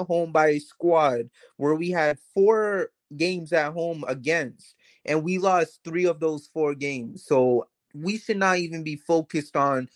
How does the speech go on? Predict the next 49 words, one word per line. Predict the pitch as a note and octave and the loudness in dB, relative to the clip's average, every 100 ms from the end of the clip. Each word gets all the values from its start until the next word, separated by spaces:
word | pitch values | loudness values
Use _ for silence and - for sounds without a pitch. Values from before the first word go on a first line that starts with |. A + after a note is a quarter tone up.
| _ _ | _ _
home | - E3+ F3 | 4 4 4
court | - E3 | 2 4
advantage | D#3 C#3 C#3+ C#3+ C3+ C#3+ | 4 2 -4 -4 -4 -4
or | |
anything | C3+ C#3+ C3 C#3 C3+ | -4 -4 -8 -8 -2
like | B2+ B2 - | -2 -2 0
that. | - A#2+ - _ C3 | 0 -2 -8 _ -2
Go | C3+ E3+ F#3 | 6 6 6
in, | F#3 F#3+ G3 F#3+ _ _ B2 | 2 -2 -4 -8 _ _ -6
win | C3 F3 G3 | -2 0 -2
four | F#3+ F#3+ F#3+ | 0 4 4
games, | F3 D#3 D3 D3 C#3 - | 2 -2 -4 -6 -8 -8
and | C#3 | -2
then | C#3+ | -2
move | C#3+ D3+ C#3+ | 0 -2 2
on | C#3+ C#3 - | 0 0 -4
to | C#3 | -4
the | |
next | C3+ C3 C3 - | 0 0 -2 -4
round. | B2+ A2+ A2+ G#2+ _ - | 0 0 -2 -10 _ 2
That | D3 D#3+ D#3+ | 6 6 4
should | D3+ | -6
be | D3 | -8
the | C#3+ | -8
focus | - C#3+ C#3 C#3+ B2 | -2 -2 -2 -6 -6
and | A#2+ B2 | -4 -2
only | C3 C3+ B2+ | -2 -2 -2
that. | A#2+ A#2+ A#2+ A2+ _ _ _ | 2 4 4 2 _ _ _
And, | D#3 E3 | -2 0
you | F#3 | 0
know, | F#3+ | 2
one | G3 A#3 | 2 2
thing | A#3+ A3+ | 0 0
I | G3+ | 2
will | F#3+ | 2
simply | F#3 F#3+ F3+ F3 D#3 | 0 -4 -8 -8 -10
say, | - E3 D#3+ | -4 0 2
like, | D3 C3 B2+ - | 4 2 2 2
I | G3 G#3+ | 4 4
get | G3 F#3 | 2 0
it | F3+ | 0
where | D#3 D#3+ | -2 -8
people | - D#3+ D#3+ D3 | -10 -14 -8 -6
will | C3+ | -6
come | D#3 D3 | -8 -10
from, | C#3+ D#3+ D3 | -6 -6 -2
where | C#3 C#3 | -4 0
it's | C3 C#3 C#3 - | -2 -2 -8 -4
like | D#3+ C3 | 0 0